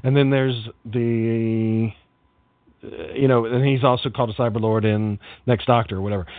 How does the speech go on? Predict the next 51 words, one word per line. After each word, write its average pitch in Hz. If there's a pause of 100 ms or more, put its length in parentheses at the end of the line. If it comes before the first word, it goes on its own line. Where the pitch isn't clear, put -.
(140)
But 139 (1000)
the, 151
the 135
point 214
is, 147 (140)
there 156
is 180
no 165 (280)
intermediate 165
hierarchy 151
here 123
in 123
this 127
whole 131
thing. 123
There's 120
no 156 (100)
cyber. 139 (460)
Um, 120 (500)
I 151
mean, 156
we, 156
we 156
go 180
straight 233
to 190
a 165
guy 160
who 147
looks 180
like 180
he's 147
a 135
cyber 135
lord, 127
but 123
we're 117
calling 180
him 151
a 135
cyber 123
controller, 165 (240)
and 143
there's 143
no 147
cyber 135
leader 147
around 131
at 120
all, 123
which 131